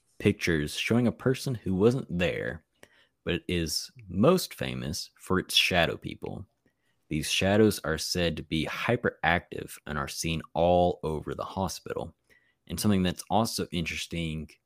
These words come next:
with the shadow people is mostly people share their paranormal stories occurring at night,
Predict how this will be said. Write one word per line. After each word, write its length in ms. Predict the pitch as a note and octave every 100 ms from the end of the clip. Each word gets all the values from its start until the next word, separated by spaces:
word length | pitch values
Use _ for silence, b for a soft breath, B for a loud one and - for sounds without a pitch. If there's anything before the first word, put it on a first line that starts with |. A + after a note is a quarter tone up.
| _
with 180 | E2+ D2+
the 80 | -
shadow 320 | - D2+ C#2+
people 480 | - C#2+ D2 D2+ -
is 460 | D#2 D2 C#2+ - - b b b b b -
mostly 1040 | C#3+ - - - - - D#2 C#2 E2 A2+ - - - - -
people 920 | - A#2+ - G#2 G2 F#2+ F2 E2+ - _ _ -
share 580 | - - F#2+ F2 E2+
their 160 | D#2 D#2
paranormal 580 | - - D#2+ D2+ D2+ D2
stories 800 | - - F#2 F2 D#2 D2+ D2 -
occurring 800 | D#2 - - F2+ E2 D#2 D2 D2 - _ _ _ _ _ -
at 180 | - -
night, 600 | F2+ - - A#2+ -